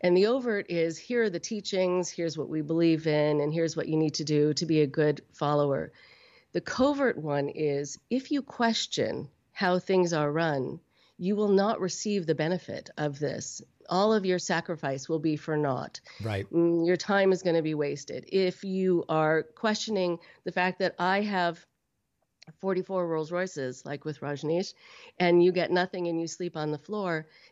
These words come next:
Speaker 1: then that negativity is gonna get in the way of you receiving what I'm trying to give you. Um, and you need to question yourself. People learn how to turn the focus inward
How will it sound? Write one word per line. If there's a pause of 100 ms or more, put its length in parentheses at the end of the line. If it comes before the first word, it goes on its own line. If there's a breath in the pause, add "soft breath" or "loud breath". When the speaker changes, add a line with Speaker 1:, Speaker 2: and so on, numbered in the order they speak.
Speaker 1:
then
that
negativity
is
gonna
get
in
the
way
of
you
receiving
what
I'm
trying
to
give
you. (360 loud breath)
Um, (100)
and
you
need
to
question
yourself. (460 soft breath)
People
learn
how
to
turn
the
focus
inward